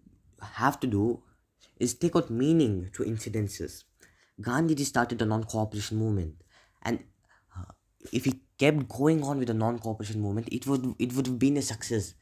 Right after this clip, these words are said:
But he had his principles, and that was non-violence. And when there was violence, the Chaura Chauri incident, he stopped the non-cooperation movement.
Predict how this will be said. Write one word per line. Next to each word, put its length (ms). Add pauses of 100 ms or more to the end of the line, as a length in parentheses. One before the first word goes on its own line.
(260)
But 220
he 160
had 220
his 120
principles, 840
and 160
that 140
was 140
non-violence. 840 (320)
And 220
when 240
there 180
was 360
violence, 720 (400)
the 80
Chaura 560
Chauri 320
incident, 520 (280)
he 80
stopped 300
the 60
non-cooperation 680
movement. 520